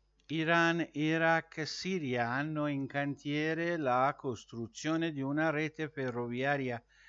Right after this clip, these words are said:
che potrebbe cambiare gli scenari geopolitici collegando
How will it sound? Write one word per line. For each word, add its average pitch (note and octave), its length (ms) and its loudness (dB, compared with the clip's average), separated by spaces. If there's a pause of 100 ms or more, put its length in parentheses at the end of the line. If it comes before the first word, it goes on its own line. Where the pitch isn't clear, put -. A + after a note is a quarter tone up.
(180)
che C#3 140 -6
potrebbe E3 420 -2
cambiare D3 720 2
gli B2 140 -4
scenari C3+ 600 -4
geopolitici C3 960 -6
collegando C#3+ 760 -2